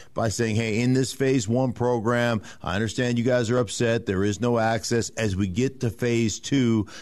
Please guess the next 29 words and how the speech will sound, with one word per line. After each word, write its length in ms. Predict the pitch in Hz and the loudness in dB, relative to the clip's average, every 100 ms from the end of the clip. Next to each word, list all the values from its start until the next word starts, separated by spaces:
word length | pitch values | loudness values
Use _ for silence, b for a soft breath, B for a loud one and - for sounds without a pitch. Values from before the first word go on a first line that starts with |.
| - | -6
there 140 | 98 98 | -2 0
will 220 | 110 117 | 2 2
be 160 | 127 | 2
access. 500 | 113 110 107 - 113 | 0 0 -2 -2 -2
So 140 | - 95 | -2 -4
just 300 | 73 95 - | -2 -4 -2
hold 280 | 104 123 - | -2 -2 0
tight. 440 | 117 110 113 92 | 0 0 -2 -4
Don't 260 | 104 117 127 | -2 -2 0
worry. 400 | 110 113 113 110 | 0 2 2 2
You 220 | 101 95 | 2 0
will 200 | 98 104 | 0 0
be 140 | 120 | 0
able 140 | 117 123 | 0 0
to 80 | |
talk 300 | 120 120 117 | -2 -2 -2
to 60 | 113 | -4
players. 460 | - 117 110 107 B B - | -4 -2 0 -2 B B -4
You 160 | 101 | 2
will 180 | 98 107 | 4 2
be 160 | 101 117 | 2 0
able 140 | 110 | 0
to 80 | 110 | -2
talk 240 | 120 110 | 0 -2
to 80 | 104 | -2
people 220 | 92 104 | -2 -2
within 320 | 101 92 98 95 | 0 0 0 0
the, 200 | 95 92 | 0 0
uh, 180 | 92 | 0